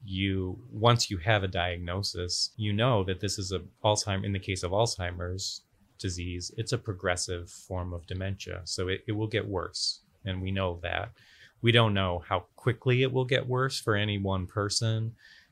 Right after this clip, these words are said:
or what they will start to lose in what sequence. That's hard to predict for any individual, but we know a little bit about what's gonna be coming down the road. And the specter of that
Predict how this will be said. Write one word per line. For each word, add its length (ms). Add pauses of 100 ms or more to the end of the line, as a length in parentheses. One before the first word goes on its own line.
(100)
or 300 (300)
what 580 (100)
they 200
will 120
start 360
to 100
lose 600
in 240
what 240
sequence. 840
That's 280
hard 240
to 80
predict 400
for 180
any 260
individual, 760
but 240
we 120
know 540 (1040)
a 80
little 280
bit 220
about 260
what's 220
gonna 200
be 100
coming 340
down 220
the 80
road. 320
And 420
the 460
specter 680
of 140
that 420